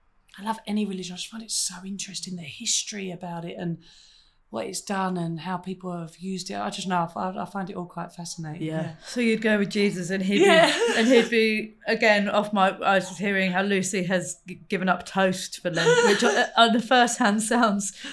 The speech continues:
Speaker 2: not a big deal, but actually, if you think about life without toast, it is quite
Speaker 1: It was,
Speaker 2: rubbish.
Speaker 1: it was getting to be quite an addiction. I'd, I'd have four slices a day, every day,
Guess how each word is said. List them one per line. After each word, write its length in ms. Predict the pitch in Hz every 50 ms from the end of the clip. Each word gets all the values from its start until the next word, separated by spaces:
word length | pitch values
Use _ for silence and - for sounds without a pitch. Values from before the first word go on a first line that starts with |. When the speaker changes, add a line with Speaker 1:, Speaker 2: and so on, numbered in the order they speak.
| - 208
Speaker 2:
not 140 | 240 233 226
a 40 |
big 160 | 180 208 202 202
deal, 180 | 247 240 208
but 120 | 165 196 -
actually, 340 | 196 247 - 233 - 208
if 80 | 185 185
you 100 | 214 254
think 200 | - 277 240 214
about 260 | 226 190 196 180 175
life 220 | 185 185 180 165 -
without 240 | 175 170 151 156
toast, 320 | - 185 170 160 - - -
it 80 | -
is 180 | - 170 180 175
quite 140 | - 170 156
Speaker 1:
It 20 |
was, 80 | 151 170
Speaker 2:
rubbish. 160 | 175 180 180
Speaker 1:
it 40 | 175
was 100 | 175 -
getting 220 | - 302 311 302 294
to 80 | 277
be 100 | 285 269
quite 160 | - 247 247
an 60 | 247 226
addiction. 440 | 226 214 254 - - - 202 170
I'd, 140 | 190 220 233 -
I'd 160 | - 247 269 -
have 180 | 277 285 285 - - -
four 140 | - 254 233
slices 380 | - 240 226 214 214 - 202
a 60 | 208 196
day, 440 | 214 202 165 151 147 156 185 185 _ _ _ _
every 160 | - 190 190 190
day, 320 | 185 175 160 147 147 170